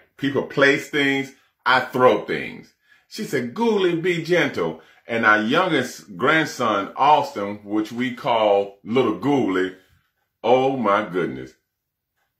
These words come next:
He does the very same thing. And I just drop my head like,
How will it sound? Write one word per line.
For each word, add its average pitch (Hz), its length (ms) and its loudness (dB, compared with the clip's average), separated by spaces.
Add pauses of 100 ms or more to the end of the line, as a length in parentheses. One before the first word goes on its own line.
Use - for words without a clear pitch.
(160)
He 160 260 4
does 120 360 4
the 92 120 -2
very 127 500 2
same 113 520 -4
thing. 82 400 -6
And 107 160 -2
I 131 140 4
just 90 320 -6
drop 113 360 2
my 101 280 2
head 82 380 -4
like, 73 260 -4